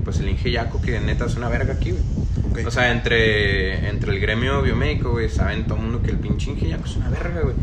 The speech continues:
Speaker 1: Y, güey, sí, güey, tú lo ves y, la verga.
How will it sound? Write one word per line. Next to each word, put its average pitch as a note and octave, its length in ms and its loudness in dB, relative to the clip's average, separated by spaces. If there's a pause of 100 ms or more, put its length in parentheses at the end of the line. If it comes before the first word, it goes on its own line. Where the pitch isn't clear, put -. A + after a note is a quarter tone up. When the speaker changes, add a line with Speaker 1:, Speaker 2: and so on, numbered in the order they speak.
(500)
Speaker 1:
Y, - 100 0
güey, C3 180 2
sí, E3+ 260 0
güey, F3+ 180 2
tú A#2 100 0
lo C3+ 120 2
ves D3+ 300 2
y, E3 280 0 (1400)
la - 80 -2
verga. - 280 -2